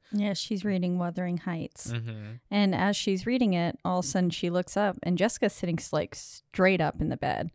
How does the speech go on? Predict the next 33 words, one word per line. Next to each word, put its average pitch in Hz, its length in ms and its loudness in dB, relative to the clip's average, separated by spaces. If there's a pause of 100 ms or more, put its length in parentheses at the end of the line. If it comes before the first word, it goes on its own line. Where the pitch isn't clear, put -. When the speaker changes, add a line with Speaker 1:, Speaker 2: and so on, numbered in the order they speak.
(140)
Speaker 2:
Yeah. 101 220 0
Speaker 1:
Which 196 160 2
was 180 160 2
fucking 190 280 2
creepy, 160 280 -4
facing 240 380 6
away 160 200 6
from - 180 -4
her. 85 280 -6
Speaker 2:
Mm-hmm. 107 280 -8 (120)
Speaker 1:
So - 180 4
she 196 140 0
can't 226 240 4
see - 160 2
what 170 160 0
her 147 60 0
face 151 300 -2
is 143 120 -4
doing, 127 440 -4 (340)
but 160 100 4
she's 180 220 2
just 175 180 2
sitting 202 220 2
straight 202 260 2
up 160 300 4
and 190 120 4
then 196 120 4
all 208 140 4
of 180 40 2
a - 20 0
sudden 175 220 2
starts - 320 0
reciting 170 720 0